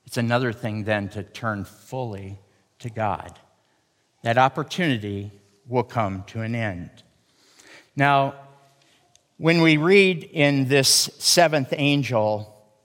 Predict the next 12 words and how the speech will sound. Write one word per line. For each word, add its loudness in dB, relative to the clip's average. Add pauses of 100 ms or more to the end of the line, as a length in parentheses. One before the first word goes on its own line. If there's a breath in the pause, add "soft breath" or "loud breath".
(160)
"It 2
is 0
done," 0 (2250)
then 4
came 2
flashes 2
of -2
lightning, 0 (540)
rumblings, 0 (400 soft breath)
peals 2
of 0
thunder, -4